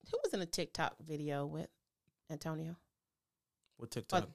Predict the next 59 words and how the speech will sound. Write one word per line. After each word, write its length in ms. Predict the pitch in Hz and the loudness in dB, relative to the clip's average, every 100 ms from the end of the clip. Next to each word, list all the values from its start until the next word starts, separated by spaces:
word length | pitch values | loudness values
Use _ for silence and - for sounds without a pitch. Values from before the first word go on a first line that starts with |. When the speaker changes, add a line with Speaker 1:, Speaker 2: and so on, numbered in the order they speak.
| _ - | _ 6
Speaker 1:
oh, 100 | 240 | 6
it 40 | |
was 140 | 208 - | 6 4
Snapchat, 320 | 190 185 226 | 2 6 6
whatever, 280 | 254 285 254 | 8 8 8
the 80 | |
one 120 | 233 220 | 4 6
that 60 | |
got 120 | 202 185 | 8 8
him 80 | 175 | 6
in 60 | |
trouble. 420 | - 175 170 175 175 - - - - _ _ _ - | 6 6 6 0 -6 -16 -20 -20 -20 _ _ _ 4
Speaker 2:
Oh, 340 | 135 127 101 120 _ _ _ | 8 8 6 0 _ _ _
I 100 | 139 | 4
don't 160 | 170 104 | 6 6
remember. 420 | 104 107 104 101 - _ - | 2 0 0 -4 -6 _ -4
And 240 | 117 113 | -2 0
the, 140 | 117 131 | 4 4
the 120 | 127 | 6
one 200 | 139 143 | 6 8
where 100 | 131 | 6
he 100 | 139 | 6
was 160 | 131 117 | 4 2
recording 500 | 117 139 131 127 123 | 2 6 6 4 0
Speaker 1:
Yes, 420 | 220 247 208 165 - | 6 10 12 10 12
while 120 | 190 | 12
Speaker 2:
at, 80 | 196 | 12
Speaker 1:
Tom-, 140 | 214 135 | 6 8
Speaker 2:
in 60 | |
the 60 | 165 | 8
Speaker 1:
at, 100 | 180 | 10
Speaker 2:
li-, 60 | |
Speaker 1:
while 140 | 190 185 | 12 12
Speaker 2:
yeah. 140 | 202 | 12
Speaker 1:
Tomlin 220 | 196 190 | 10 10
was 160 | 190 180 | 8 8
<laughs> 140 | 180 | 6
in. 280 | 214 180 180 - | 8 6 6 -2
Speaker 2:
Before 320 | 131 131 143 135 | 6 6 10 8
we 60 | |
Speaker 1:
Say 80 | 160 | 12
Speaker 2:
played 80 | 180 | 12
Speaker 1:
out 120 | 175 | 12
Speaker 2:
the 100 | 127 | 10
Speaker 1:
social 220 | 185 131 | 10 10
media. 100 | 127 | 6
Speaker 2:
Patriots. 100 | 117 | 4
Speaker 1:
Yes, 440 | 170 180 143 - 117 | 4 6 6 4 0
Speaker 2:
And 120 | 117 | 4
then 200 | 120 113 | 4 4
Speaker 1:
yes. 140 | 117 | 0
Speaker 2:
we 120 | 113 123 | 0 6
got 260 | 120 113 | 8 6
beat 200 | 113 120 | 6 2
by 120 | - 117 | 4 2
the 80 | |
Patriots. 520 | 113 120 117 143 123 - | 4 2 2 0 0 0
Speaker 1:
Yes. 140 | 123 | 2
Speaker 2:
Then 180 | - 110 | 2 0